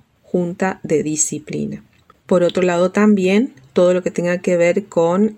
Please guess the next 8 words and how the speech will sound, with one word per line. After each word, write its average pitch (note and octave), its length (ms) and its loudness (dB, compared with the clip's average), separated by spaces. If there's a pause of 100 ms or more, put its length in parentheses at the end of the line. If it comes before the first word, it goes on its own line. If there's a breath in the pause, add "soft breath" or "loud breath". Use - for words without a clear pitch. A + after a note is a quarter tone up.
cualquier E3+ 640 -2
información F3 840 -4
que - 100 -6
tenga E3 300 -6
que E3 260 -4
recabar D#3+ 800 -4 (380 soft breath)
de F3+ 80 0
organismos F3 560 -2